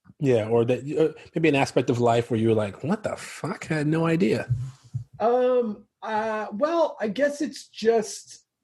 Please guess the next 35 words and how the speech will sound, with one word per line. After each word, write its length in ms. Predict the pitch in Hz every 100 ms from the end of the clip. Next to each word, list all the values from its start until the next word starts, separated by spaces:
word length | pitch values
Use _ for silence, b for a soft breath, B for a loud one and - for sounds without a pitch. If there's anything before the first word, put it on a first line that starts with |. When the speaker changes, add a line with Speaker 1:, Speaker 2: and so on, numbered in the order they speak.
| _ _ _ _ _ -
Speaker 2:
you 200 | 185 202
know, 180 | 190 185
the 120 | 190
consistency 1000 | 196 180 - 233 226 226 202 - 190 180
of, 140 | 170 B B - 226
I, 120 | - -
I, 140 | 220 233
I'm 140 | 233 269
al-, 200 | 269 208
th-, 180 | 233 202
there 140 | 262
are 40 |
certain 320 | 226 311 269 208
people 320 | 214 208 202
that 120 | 170
I've 120 | 156
had 200 | 151 156
on 220 | 151 160 156
before 340 | 143 160 151
that 120 | 151 143
I 80 |
didn't 240 | 131 151 151
really 240 | 151 139
know 180 | 127 123
much 220 | 135 127
about, 360 | 127 123 123 123
that 100 | 127
I 100 | 123
was 240 | 120 123 - _ _ _ _
totally 440 | - 202 190 170 151
Speaker 1:
Mm. 60 |
Speaker 2:
blown 260 | 139 147 139
away 400 | 127 127 131 123
by 460 | 117 113 110 113 -
how 600 | - - 123 120 117 117